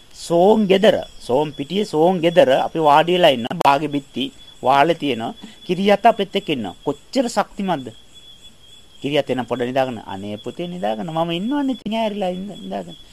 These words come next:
හොඳට නිදා ගන්නවා. "ඈ ලෝණකා කිරියත් තේ ටිකක් ඇදුවා පුතේ. තේ ටික උගුල හොඳට ඉන්නවා. ප්‍රශ්න තනියට ඉන්නවනේ." හැබැයි ඒ කිරියත්තා මැරිලා මා බාගෙට පිච්චිච්ච මූණක් වාගේ ඇවිල්ලා ළඟ හිටියනම්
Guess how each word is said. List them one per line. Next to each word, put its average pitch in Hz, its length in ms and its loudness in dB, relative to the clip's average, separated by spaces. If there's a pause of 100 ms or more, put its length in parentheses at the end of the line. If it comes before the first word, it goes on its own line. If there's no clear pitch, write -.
(140)
හොඳට 160 400 -8
නිදා 170 320 2
ගන්නවා. 71 340 -8 (880)
"ඈ - 160 4
ලෝණකා 151 400 2
කිරියත් 170 300 0
තේ 113 160 -6
ටිකක් 202 320 -2
ඇදුවා 180 300 2
පුතේ. 160 320 -2
තේ 165 200 0
ටික 165 140 -14
උගුල 185 240 -4
හොඳට 196 300 0
ඉන්නවා. 202 240 -2
ප්‍රශ්න 185 280 4 (380)
තනියට 220 320 2
ඉන්නවනේ." 247 380 -2 (480)
හැබැයි 151 360 2
ඒ 143 60 2
කිරියත්තා 196 580 0
මැරිලා 185 440 2 (400)
මා 156 300 4 (100)
බාගෙට 160 520 4
පිච්චිච්ච 185 480 -6
මූණක් 202 400 2
වාගේ 214 260 8
ඇවිල්ලා 202 200 6
ළඟ 190 140 4
හිටියනම් 202 360 2